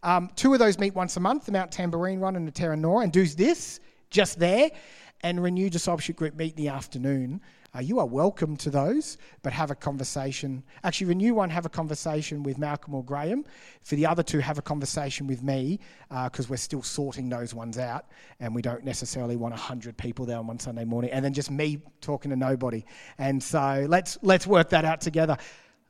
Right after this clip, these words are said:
Let me pray for them, and let me pray for us. And then we'll go have some coffee.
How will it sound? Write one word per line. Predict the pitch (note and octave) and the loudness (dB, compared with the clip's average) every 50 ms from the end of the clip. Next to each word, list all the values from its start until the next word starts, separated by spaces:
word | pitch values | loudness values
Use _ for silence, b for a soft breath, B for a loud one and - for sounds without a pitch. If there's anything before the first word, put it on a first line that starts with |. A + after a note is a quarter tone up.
| _ | _
Let | - E3 F3+ | 0 2 4
me | G#3 F#3 | 4 2
pray | - - - D#3 D#3+ F3 | 0 0 -2 -2 -2 -2
for | - - C#3+ | -2 -2 -2
them, | C3+ D3+ F#3+ B3+ D4 D4 - - _ _ _ _ _ _ _ | 2 2 2 2 0 -2 -6 -18 _ _ _ _ _ _ _
and | - C3+ C3 | -16 -12 -12
let | C3 B2+ | -12 -10
me | C#3 B2+ | -10 -10
pray | - - C3 B2 | -8 -8 -10 -8
for | B2 - C3+ C3 B2+ | -10 -10 -10 -10 -10
us. | B2+ B2+ - - - - - - _ - | -10 -12 -14 -16 -18 -20 -20 -20 _ -10
And | - C#3 C3+ | -6 -4 -2
then | C#3 D3 | -2 -2
we'll | D3 | 0
go | C#3+ D#3 | 2 2
have | D#3+ D#3+ - | 2 2 2
some | - D#3 | -2 0
coffee. | - F3 G3 - D4+ G#3+ C3 | 2 2 2 4 2 0 0